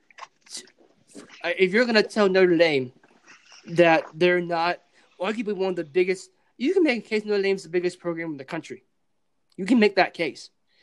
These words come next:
So if you do you want the biggest program in the country out of the season, and do you wanna have a committee that's looking at it and saying, "Well, you know, you've only got eight games here and you played nine games here."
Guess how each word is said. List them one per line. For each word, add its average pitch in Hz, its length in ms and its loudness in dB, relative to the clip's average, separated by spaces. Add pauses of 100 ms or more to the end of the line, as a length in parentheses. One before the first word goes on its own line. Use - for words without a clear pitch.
(280)
So 190 280 0
if 175 160 0
you 214 380 -4
do 156 140 -2
you 208 80 2
want 214 340 0
the 170 80 -2
biggest 185 320 2
program 175 360 2
in 160 60 -4
the 147 60 -14
country 165 380 -2
out 160 120 2
of 147 80 -8
the 139 80 -14
season, 160 440 -2 (420)
and 165 120 -2
do 165 80 -6
you 190 120 0
wanna 185 240 4
have 170 400 0 (440)
a 165 320 0 (120)
committee 190 600 -2
that's 170 220 -8
looking 180 340 -2
at 165 140 -2
it 160 80 -6
and 156 120 -12
saying, 151 360 -8
"Well, 151 360 -4 (680)
you 151 100 -8
know, 151 100 -4
you've 151 180 -4
only 165 180 -2
got 156 120 -4
eight 156 200 -2
games 147 360 -6
here 151 280 -4
and 139 160 -6
you 131 80 -8
played 143 260 -2
nine 135 280 -4
games 139 280 -2
here." 151 140 -2